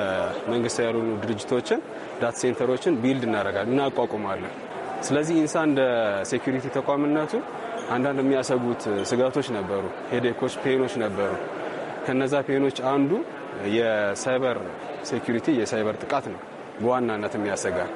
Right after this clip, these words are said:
ሶ እዚህ ውስጥ አሁን ያቀረብነው የመጀመሪያው ሰርቨር ነው። እንደሚታወቀው ትልቁን የዳታ ፕሮሰስ የሚሆንበት ዳታም ስቶርድ የሚሆንበት ዲቫይስ ሰርቨር ነው እና ያንን ሰርቨር በጣም በውድ ዋጋ እንገዛ ነበረ።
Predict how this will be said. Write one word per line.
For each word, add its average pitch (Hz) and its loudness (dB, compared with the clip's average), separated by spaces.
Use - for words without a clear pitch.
ሶ 165 2
እዚህ 151 2
ውስጥ 165 -2
አሁን 156 2
ያቀረብነው 156 2
የመጀመሪያው 175 4
ሰርቨር 165 2
ነው። 95 -2
እንደሚታወቀው 147 2
ትልቁን 180 2
የዳታ 139 2
ፕሮሰስ 143 0
የሚሆንበት 135 2
ዳታም 139 4
ስቶርድ 143 0
የሚሆንበት 131 2
ዲቫይስ 147 2
ሰርቨር 139 0
ነው 92 -2
እና 143 2
ያንን 180 4
ሰርቨር 185 2
በጣም 185 4
በውድ 160 4
ዋጋ 156 4
እንገዛ 143 4
ነበረ። 98 -2